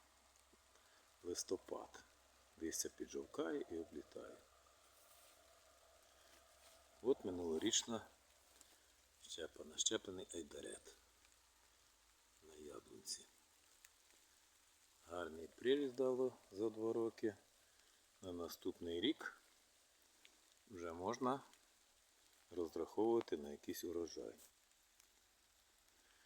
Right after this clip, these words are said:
В основному вже все зібрали.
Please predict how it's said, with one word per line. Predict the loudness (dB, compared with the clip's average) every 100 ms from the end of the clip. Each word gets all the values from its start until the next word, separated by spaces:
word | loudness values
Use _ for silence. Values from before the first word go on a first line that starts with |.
| -20 4
В |
основному | 4 6 4 6 6 6 4 -2 -8 -20 -20 -20 -20 -20 -20 -20 -20 -20 -10
вже | 2 4 4 0 -18 -20 -20 -20 -20 -20 -20 -20 -20 -20 -20 -20 -6
все | -2 4 4
зібрали. | 4 2 4 6 4